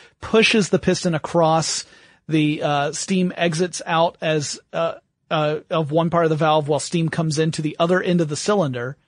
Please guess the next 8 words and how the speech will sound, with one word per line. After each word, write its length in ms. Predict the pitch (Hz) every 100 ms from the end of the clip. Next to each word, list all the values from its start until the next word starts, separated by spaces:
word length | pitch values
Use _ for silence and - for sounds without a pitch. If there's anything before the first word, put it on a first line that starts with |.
| _ _ -
The 80 | 151
piston 340 | 208 - 175
keeps 260 | - 175 -
that, 280 | 156 147 _ _ _ _ _ _ _
that 240 | 185 156 151
seal 440 | - 208 202 147
steam 480 | - - 175 175 160
tight. 520 | 131 170 165 87 -